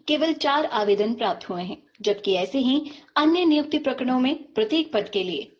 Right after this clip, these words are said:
पच्चीस या इससे अधिक आवेदन प्राप्त होते हैं। गुजरात, महाराष्ट्र,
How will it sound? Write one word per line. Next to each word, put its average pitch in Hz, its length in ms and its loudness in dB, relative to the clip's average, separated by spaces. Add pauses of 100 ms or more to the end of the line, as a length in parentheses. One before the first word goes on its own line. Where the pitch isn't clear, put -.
पच्चीस 269 500 -2 (320)
या 302 280 2
इससे 277 300 -2
अधिक 220 460 -2
आवेदन 175 400 -2
प्राप्त 208 360 -4
होते 175 220 -6
हैं। 208 240 -10 (1080)
गुजरात, 302 480 -2
महाराष्ट्र, 247 600 -6